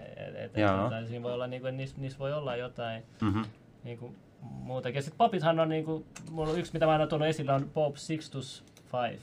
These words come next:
Speaker 1: Se on nimi Sixtus
Speaker 2: Joo.
Speaker 1: V, joo. Et miksi se nimi on Sixtus V, et, et, et, tota, ö, mielenkiintoisia juttuja. Ja sit niissä kaikissa pyhissä rakennuksissa aina latinaksi laitettu
Speaker 2: Joo.
Speaker 1: tekstinä.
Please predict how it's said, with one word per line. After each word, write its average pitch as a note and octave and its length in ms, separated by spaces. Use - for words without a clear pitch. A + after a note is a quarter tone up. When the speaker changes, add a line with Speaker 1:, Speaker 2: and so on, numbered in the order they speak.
Speaker 1:
Se - 180
on A#2+ 80
nimi B2 240
Sixtus C#3 320
Speaker 2:
Joo. G#2 180
Speaker 1:
V, A#2+ 200
joo. A#2+ 220
Et A#2+ 100
miksi A#2+ 140
se C3 60
nimi B2 140
on A#2+ 60
Sixtus B2+ 600
V, - 20
et, G#2+ 140
et, A2 140
et, A2+ 200
tota, A2 460
ö, A2 60
mielenkiintoisia A#2+ 800
juttuja. - 480
Ja D#3+ 60
sit C3+ 120
niissä C#3+ 200
kaikissa D3 240
pyhissä D#3 300
rakennuksissa B2+ 320
aina A#2+ 140
latinaksi A#2 520
laitettu A#2+ 560
Speaker 2:
Joo. F#2 340
Speaker 1:
tekstinä. - 520